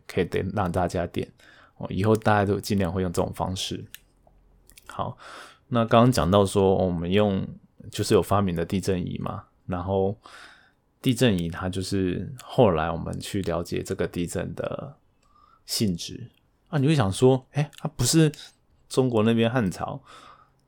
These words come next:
张衡就发明喉风地动仪了吗？那你怎么会说地震仪是一八五年才被发明出来？这边要跟大家特别讲到说，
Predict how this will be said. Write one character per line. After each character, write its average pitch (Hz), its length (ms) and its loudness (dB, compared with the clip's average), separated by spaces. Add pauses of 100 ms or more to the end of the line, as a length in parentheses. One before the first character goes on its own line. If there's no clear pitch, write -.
张 127 240 4
衡 90 220 -4
就 101 160 2
发 101 180 0
明 92 200 -2
喉 87 300 -2
风 104 300 -2
地 101 180 -2
动 90 280 0
仪 90 140 -6
了 85 100 -4
吗？ 85 300 -8 (280)
那 104 100 0
你 98 60 -2
怎 87 100 -4
么 85 80 -2
会 92 60 2
说 95 160 0
地 95 160 -2
震 92 240 -2
仪 92 60 -4
是 95 240 -4 (220)
一 104 100 0
八 95 200 4
五 92 140 4
年 90 180 -6
才 90 120 -4
被 90 140 0
发 87 180 0
明 85 140 -4
出 90 240 -6
来？ 92 200 -8 (1400)
这 117 120 2
边 117 140 8
要 139 100 8
跟 131 160 4
大 123 80 6
家 101 340 2
特 - 180 2
别 95 160 2
讲 90 260 -4
到 92 200 2
说， 98 320 -6